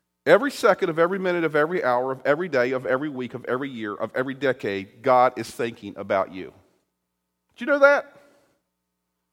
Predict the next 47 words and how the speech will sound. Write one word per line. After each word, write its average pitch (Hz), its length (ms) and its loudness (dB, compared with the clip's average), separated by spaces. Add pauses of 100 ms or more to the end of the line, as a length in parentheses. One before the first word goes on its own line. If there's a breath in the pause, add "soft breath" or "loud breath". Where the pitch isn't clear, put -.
(560)
Let 180 60 -6
me 202 40 -4
prove 226 220 2
it 180 80 -6
to 151 120 -2
you. 113 140 -4
This 156 140 -8
is - 40 -10
what 175 120 4
it 165 100 -6
says. 117 500 0 (680 soft breath)
It - 60 -20
says 180 280 2
in 156 80 -2
the 165 80 -4
scripture 175 380 -2
up 127 100 -2
there, 123 140 -2
"You 214 180 0
saw 262 380 4
me 226 140 0
before 180 360 2
I 175 100 6
was 165 180 0
born," 143 520 -4 (280)
God 120 220 2
says, 98 300 -4
"and 156 140 -2
scheduled 202 560 2
each 208 200 -6
day 190 160 4
of 180 100 0
my 180 160 2
life. 185 260 2 (100)
How 196 140 6
precious 233 460 0
it 196 100 -2
is, 226 220 -4 (160)
it 165 100 -2
is, 214 240 -4
Lord, 143 300 -2 (240 loud breath)
to 214 80 -4
realize 196 480 4
that 180 180 -2
you 233 220 0
are 175 300 6 (1400)
thinking 220 500 0